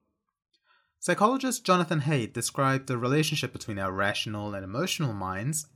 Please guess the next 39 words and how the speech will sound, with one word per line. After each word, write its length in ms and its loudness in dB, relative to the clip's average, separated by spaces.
as 200 2
a 160 2
person 440 0
riding 280 4
an 60 -4
elephant. 640 -10
We 120 2
can 180 2
guide 300 4
the 80 4
elephant 480 -4
with 260 -8
reins, 560 -2
but 380 -2
if 140 0
the 100 2
elephant 380 0
really 400 2
wants 180 2
to 80 -6
go 160 0
another 240 -4
way, 480 -2
because 520 -4
it 240 -8
sees 140 -8
some 120 -14
chow, 640 2
or 180 -4
because 220 -8
it 100 -8
sees 200 -6
another 260 -8
hot, 340 -4
sexy 400 -6
elephant 360 -4
across 240 -2
the 100 -4
river, 400 2